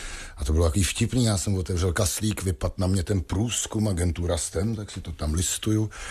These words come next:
a teď tam bylo jako asi tři stránky, k-, kde se ptali respondentů,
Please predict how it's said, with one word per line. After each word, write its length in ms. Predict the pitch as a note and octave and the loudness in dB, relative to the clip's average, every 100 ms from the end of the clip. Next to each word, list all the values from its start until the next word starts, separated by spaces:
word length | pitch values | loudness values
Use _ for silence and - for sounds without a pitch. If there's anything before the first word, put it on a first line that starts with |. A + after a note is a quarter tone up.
| - - | -8 -2
a 80 | |
teď 100 | F2 | 0
tam 220 | D#2+ - G#2+ | 2 4 4
bylo 200 | F#2+ G2 | 4 4
jako 260 | F#2 - | 0 -2
asi 180 | F2+ A2 | -4 -4
tři 200 | - G#2+ | -4 -4
stránky, 560 | - F2+ E2+ G2 F#2+ G#2+ | -2 0 2 2 2 0
k-, 80 | - | -2
kde 260 | E2 D#2 E2 | -2 0 2
se 200 | - F2+ | 2 -2
ptali 380 | - F2 G2 | -2 0 2
respondentů, 960 | F2+ E2+ - G2 F#2 F#2+ F#2 - G2 | 2 0 2 4 4 4 2 2 2